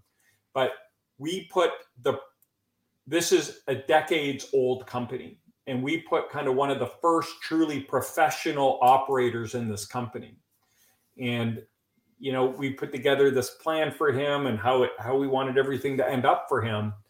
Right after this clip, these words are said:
And just saying to him in the conversation, I said, "You know, since we put, you know, person A in that, in your company,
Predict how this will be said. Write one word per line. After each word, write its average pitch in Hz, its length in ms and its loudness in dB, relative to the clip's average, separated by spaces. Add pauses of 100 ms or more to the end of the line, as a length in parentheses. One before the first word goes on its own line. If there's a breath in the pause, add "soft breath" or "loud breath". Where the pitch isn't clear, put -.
(320)
And 139 160 0
just 165 220 2
saying 170 300 4
to 165 80 4
him 139 100 2
in 135 80 0
the 131 60 -2
conversation, 135 680 0
I 123 40 0
said, 127 180 0
"You 127 100 -4
know, 131 140 0
since 190 340 2
we 160 140 2
put, 135 300 4 (100)
you 139 80 -2
know, 123 260 2 (360)
person 139 500 2 (140)
A 147 360 4
in 123 120 2
that, 117 260 -2
in 135 120 -2
your 123 160 -2
company, 110 560 -2